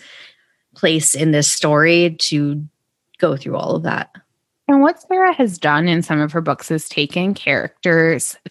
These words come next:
Speaker 2: that are not liked by the fandom and basically shown why the fandom was wrong about it. But it's, there's, when you look back, there's reason.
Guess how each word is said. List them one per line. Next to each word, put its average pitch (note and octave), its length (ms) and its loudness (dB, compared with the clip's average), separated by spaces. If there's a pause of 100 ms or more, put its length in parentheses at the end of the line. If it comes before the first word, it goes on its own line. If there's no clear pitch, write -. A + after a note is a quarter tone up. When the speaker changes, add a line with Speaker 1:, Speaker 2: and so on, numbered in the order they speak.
Speaker 2:
that - 640 -2 (360)
are D3 540 0 (260)
not D#3+ 360 0
liked D#3 800 -4 (420)
by F3 200 2
the G3+ 80 -2
fandom C4+ 600 2
and D#3+ 140 0
basically B3+ 480 -2
shown E3 640 0 (960)
why C#3+ 320 2
the C#3+ 100 -4
fandom D3 520 0
was C#3+ 260 -2
wrong B2 460 0
about C#4 400 2
it. E4 180 0 (100)
But F#3+ 200 -2
it's, - 180 -4
there's, F#3+ 260 0 (140)
when F#3 160 0
you F3+ 140 4
look F3 160 2
back, B3 260 0
there's E3 240 0
reason. F#3+ 540 0